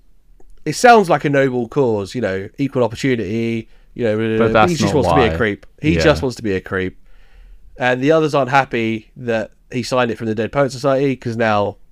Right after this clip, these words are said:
Speaker 1: the school might find out, you know, that they've reinstated it. So I skipped, kind of brushed over this earlier, but Keating does say that the Dead Poets Society wasn't looked on favourably by the school.
Speaker 2: No.
Speaker 1: No.
Speaker 2: Free thinking,
Speaker 1: There
Speaker 2: isn't it?
Speaker 1: i-,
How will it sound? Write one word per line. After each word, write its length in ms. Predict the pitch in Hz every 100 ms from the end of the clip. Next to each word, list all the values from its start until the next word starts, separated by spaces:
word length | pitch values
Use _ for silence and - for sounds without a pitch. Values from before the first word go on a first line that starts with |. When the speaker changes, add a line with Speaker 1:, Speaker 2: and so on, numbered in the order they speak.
| - - - -
Speaker 1:
the 100 | 107
school 360 | - 107 98
might 320 | 101 101 98 -
find 260 | 113 104
out, 260 | 101 101 - - - -
you 100 | 117
know, 180 | 95 92 -
that 80 | 107
they've 240 | 104 95
reinstated 1000 | 104 101 101 - - 123 110 120 117 101
it. 160 | 95 - - - -
So 120 | 151
I 60 | 110
skipped, 280 | - 208 -
kind 160 | 139
of 60 | 117
brushed 200 | 113 143
over 140 | 123
this 160 | 98 135
earlier, 340 | 123 110 98
but 260 | 92 98 - - -
Keating 320 | - 143 120
does 160 | 120 117
say 240 | - 123 107
that 120 | 104
the 120 | 104
Dead 200 | 113 107
Poets 240 | 123 104
Society 260 | - 117 98
wasn't 360 | 107 113 104 101
looked 180 | 95
on 120 | 113 107
favourably 460 | 120 120 123 127
by 140 | 120 120
the 80 |
school. 340 | 113 143 147 - - - - - -
Speaker 2:
No. 300 | 101 90 87 85 - - - - - - -
Speaker 1:
No. 180 | - 98
Speaker 2:
Free 120 | 107 101
thinking, 440 | 110 110 101 95
Speaker 1:
There 240 | 110 123 127
Speaker 2:
isn't 260 | 113 -
it? 100 | 147
Speaker 1:
i-, 140 | -